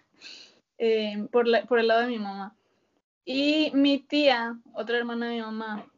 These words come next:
que llegó a estudiar piano un poquito más avanzado, me empezó a dar clases de piano cuando tenía cinco años.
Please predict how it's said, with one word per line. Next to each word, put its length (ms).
que 180
llegó 260
a 40
estudiar 420
piano 240
un 80
poquito 340
más 220
avanzado, 600
me 120
empezó 340
a 120
dar 120
clases 380
de 80
piano 340
cuando 280
tenía 280
cinco 320
años. 380